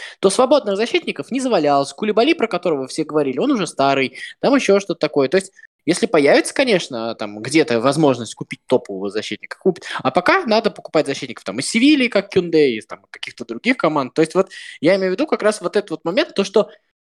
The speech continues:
а, за-, закупки-то закупками. И количественно можно усиливаться, но есть еще конкуренция за тех самых наитоповейших футболистов. И пока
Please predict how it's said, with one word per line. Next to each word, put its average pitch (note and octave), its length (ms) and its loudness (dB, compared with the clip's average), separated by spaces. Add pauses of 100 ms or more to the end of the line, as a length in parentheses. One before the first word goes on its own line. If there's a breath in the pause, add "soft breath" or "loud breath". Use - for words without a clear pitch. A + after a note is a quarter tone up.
(120)
а, F3 420 0 (180)
за-, F#3+ 200 -8
закупки-то - 540 -4
закупками. D#3+ 640 -2 (140)
И F#3 80 -4
количественно B3+ 580 0
можно G#3+ 320 2
усиливаться, D#3 540 -4
но D3+ 80 -4
есть C4+ 180 0
еще G3 200 -4
конкуренция A3 720 0 (240 loud breath)
за F3 200 2
тех F#3 180 -4
самых C4+ 380 2
наитоповейших E3 840 -2
футболистов. E3 580 -4 (280 loud breath)
И D3 80 -4
пока D#4 380 2